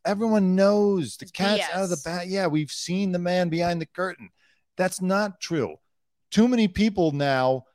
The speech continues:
Speaker 1: have friends, family, significant others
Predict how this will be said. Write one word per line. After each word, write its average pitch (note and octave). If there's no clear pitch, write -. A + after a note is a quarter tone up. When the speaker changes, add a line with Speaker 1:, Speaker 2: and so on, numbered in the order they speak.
Speaker 1:
have E3
friends, F#3
family, E3+
significant D#3+
others D3+